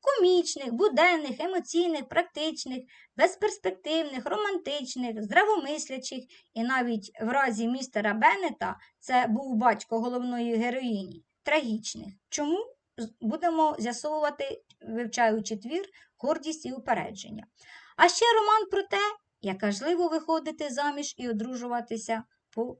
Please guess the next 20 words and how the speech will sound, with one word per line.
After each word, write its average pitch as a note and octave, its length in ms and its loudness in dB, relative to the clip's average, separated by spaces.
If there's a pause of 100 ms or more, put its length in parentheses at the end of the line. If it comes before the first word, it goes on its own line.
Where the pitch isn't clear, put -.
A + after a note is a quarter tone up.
любові. G#3+ 520 -4 (360)
Напевно, B3+ 520 0
нема B3+ 520 0
жодної A3 520 -2
людини, A#3 580 -2 (160)
яка G#3+ 320 2
б G3+ 40 2
не G#3 160 4
мріяла A#3+ 560 -2 (340)
про G#3 380 -2 (380)
цю C#4+ 500 -10
ситуацію, G3 960 -4
коли A3+ 260 2
ти A3 340 0
виходиш G3+ 680 -4 (200)
заміж A3 680 -2 (200)
або G#3 280 0
одружуєшся G#3+ 760 -2
із A#3+ 400 -10
коханою G3+ 680 -4